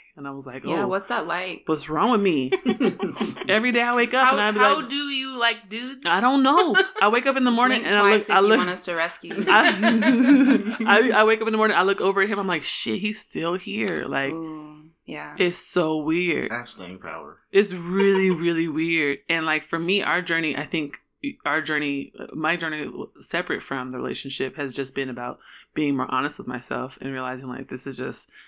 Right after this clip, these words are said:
Speaker 1: how my body works and this is just how my desire works and this is how I'm set up, and being okay with that and not working so hard to not be fully myself because, you know, whatever church person or whoever, you know, grandma or mom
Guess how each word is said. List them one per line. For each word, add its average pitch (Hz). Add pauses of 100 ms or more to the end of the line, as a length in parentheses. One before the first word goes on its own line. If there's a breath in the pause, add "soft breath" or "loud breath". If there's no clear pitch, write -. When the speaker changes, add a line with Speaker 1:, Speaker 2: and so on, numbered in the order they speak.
(160 soft breath)
Speaker 1:
how -
my 135
body 127
works -
and 139
this 135
is 135
just 131
how 127
my 123
desire 123
works -
and 143
this 135
is 135
how 131
I'm 131
set 123
up, 135 (120)
and 147
being 139
okay 123
with 143
that 196
and 139
not 131 (500 soft breath)
working 151
so 135
hard 123
to 131
not 131
be 127
fully 131
myself 123
because, 123 (680)
you 151
know, 123
whatever 127
church 127
person 123
or 123
whoever, 123
you 131
know, 120
grandma 120
or 117
mom 120